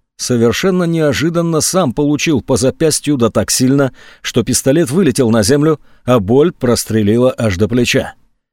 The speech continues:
Вскрикнув, он шарахнулся в сторону, пришибленно обернулся. На тропе позади него, опираясь на костыль,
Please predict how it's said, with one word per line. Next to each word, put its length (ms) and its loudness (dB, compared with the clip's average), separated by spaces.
Вскрикнув, 640 -2
он 160 0
шарахнулся 580 -2
в 40 -6
сторону, 460 0
пришибленно 680 0
обернулся. 760 -2
На 160 -2
тропе 440 2
позади 380 0
него, 340 2
опираясь 520 0
на 120 0
костыль, 520 0